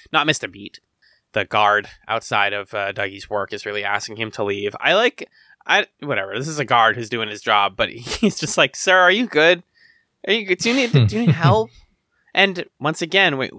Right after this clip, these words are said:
Speaker 1: I'm tracking these characters who actually show concern for, uh, Dougie Cooper's well-being. Um,
Speaker 2: Mm-hmm.
Speaker 1: and for, t-, for it to be this, like, security <laughs> guard, this, like, wholesome security guard to be like, "Do you,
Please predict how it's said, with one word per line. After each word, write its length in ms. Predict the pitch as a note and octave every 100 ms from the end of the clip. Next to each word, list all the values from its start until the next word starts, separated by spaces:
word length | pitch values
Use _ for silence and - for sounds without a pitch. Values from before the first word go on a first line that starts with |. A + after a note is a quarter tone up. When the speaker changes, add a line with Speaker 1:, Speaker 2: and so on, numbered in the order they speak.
| -
Speaker 1:
I'm 140 | A#2+
tracking 480 | B2 E3 E3 E3+ C3+
these 180 | A#2 A2
characters 460 | - D3 D3 B2+
who 140 | - A2+
actually 380 | G#2 - - A2
show 180 | B2
concern 580 | G#2+ A#2+ A2 A#2+ A2 A#2
for, 500 | G#2+ A#2+ G#2+ G#2+ G#2 _ _ _ _
uh, 340 | G#2 A2 G#2
Dougie 320 | G2+ A2+ G#2+ F#2
Cooper's 340 | A#2+ G#2+ G#2
well-being. 680 | G#2 G2+ G2+ G2 A2+ C#3+ D3+ _ _ _ _
Um, 280 | - A2+ G#2+
Speaker 2:
Mm-hmm. 140 | A2 F2
Speaker 1:
and 180 | A#2+ A2+
for, 160 | - A#2
t-, 160 | - B2
for 160 | - A2
it 80 |
to 80 | -
be 100 | G#2+
this, 200 | A2 G#2+
like, 120 | A2+ -
security 580 | C3 - B2 A2 G#2+ G2+
<laughs> 180 | -
guard, 220 | - G#2+ G2+
this, 220 | G#2+ -
like, 240 | A2 G#2 - - _ _ _ _ _ -
wholesome 400 | - B2 A#2 A#2+
security 400 | A2 G#2 G#2+ G#2
guard 320 | G2+ G2 F#2+
to 100 | -
be 100 | G2 G2
like, 220 | F#2+ -
"Do 100 | A#2
you, 340 | D#3 G3+ G#3